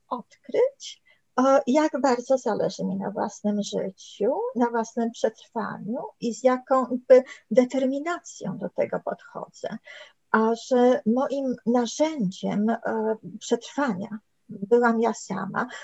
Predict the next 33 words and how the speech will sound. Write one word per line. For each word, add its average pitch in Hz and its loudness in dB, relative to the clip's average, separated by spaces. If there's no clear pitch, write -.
No 330 -4
i 349 -10
było 349 0
tak, 285 0
że 214 4
do 220 4
końca 240 2
nie, 208 2
nie 208 0
było 202 2
siatek 202 -6
wsparcia. - -4
Oczywiście 202 -4
były 294 6
z - -10
tym, 240 0
że 247 4
nie 247 6
było 302 4
przy 294 -4
mnie 294 -10
nikogo 277 2
od - -2
początku 233 -4
do 196 -4
końca. 185 -8
Nie 240 4
było 277 8
jednej 226 2
osoby 196 -2
i - -8
ten, 202 -4
e, 214 6